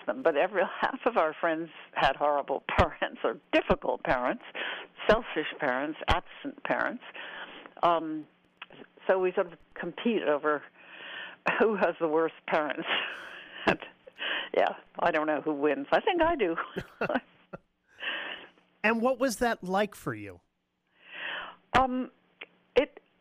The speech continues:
Speaker 1: required a lot of sort of n-, deciding not to be upset, of sort of clutching down on your heart and just dealing with it. And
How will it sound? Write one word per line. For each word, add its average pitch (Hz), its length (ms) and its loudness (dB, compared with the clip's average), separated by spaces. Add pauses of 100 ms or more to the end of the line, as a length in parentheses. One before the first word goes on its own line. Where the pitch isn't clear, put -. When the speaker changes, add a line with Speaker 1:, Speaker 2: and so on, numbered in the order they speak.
(100)
Speaker 1:
required 339 800 0 (1000)
a 190 60 6
lot 202 320 2
of 285 100 0 (1040)
sort 208 140 2
of 196 100 2 (400)
n-, 180 160 0 (400)
deciding 226 680 2
not 196 460 4 (340)
to - 60 2
be 185 220 4
upset, - 500 0 (220)
of 156 160 -4 (220)
sort 185 140 2
of 170 120 0 (140)
clutching 202 560 0
down 160 340 2
on 147 200 0
your 131 300 0 (140)
heart 214 400 0 (680)
and 170 180 0
just 196 160 -2 (240)
dealing 165 500 2
with 113 120 0
it. - 180 0 (220)
And 156 340 2